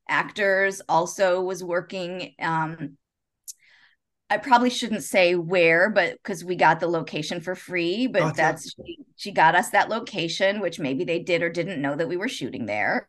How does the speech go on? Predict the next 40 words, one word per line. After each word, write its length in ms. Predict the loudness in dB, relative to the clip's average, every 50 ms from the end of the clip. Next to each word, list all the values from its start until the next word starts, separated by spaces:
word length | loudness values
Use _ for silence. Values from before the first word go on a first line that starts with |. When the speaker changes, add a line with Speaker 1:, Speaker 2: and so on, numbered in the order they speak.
| -12 -10 -6
Speaker 1:
on 120 | -2 -2
the 40 | -2
Speaker 2:
Sure. 80 | -2
Speaker 1:
weekend 380 | -2 -6 -6 -6 -6 -4 -4 -6
in 80 | -8 -10
Socket. 560 | -12 -18 _ -20 -12 -4 0 2 2 2 2 -2 -16 -18 -2 2
Um, 220 | 4 4 6 6
<laughs> 580 | 4 4 4 4 4 2 0 0 -2 -6 -10 -8
you 240 | -6 -4 0 2 4
know, 260 | 6 6 6 6 4 0 -6 0 4
independent 420 | 6 6 6 6 6 4 4 2 2
Speaker 2:
It's 280 | 2 0 0 2 0
in 80 | 0 2
the, 80 | 2 2
Speaker 1:
filmmaking. 100 | 2 4
Speaker 2:
yeah, 180 | 6 6 6
I 60 | 4
was 100 | 2 0
gonna 120 | 0 0 0
say, 340 | 2 2 2 2 2 0 -2
yeah. 160 | -2 -4 -6 -8 -8 -6 -6 -6 -4 0 2
I've 160 | 4 4 4
heard 140 | 2 2 0
Speaker 1:
<laughs> 0 |
Speaker 2:
many 260 | 0 0 0 0 2
of 60 | 2
the 60 | 0
stories, 420 | 2 2 2 2 2 2 -2 -4 -4
yeah. 220 | -6 -6 -8 -10 -16 _ _ _
Speaker 1:
Yeah, 380 | 0 4 6 8 8 8 8 6
yeah. 220 | 4 4 4 4 2
So, 320 | 2 0 2 4 4 6
I 160 | 6 6 4
mean, 200 | 4 2 2 0
so 160 | -2 -4 -2
that's, 360 | 2 4 4 4 4 0 -4 -4
that's 220 | -2 0 0 0 0
what 100 | -2 -2
we 120 | -2 0
did. 480 | 2 2 2 2 2 -2 -8 -10 -12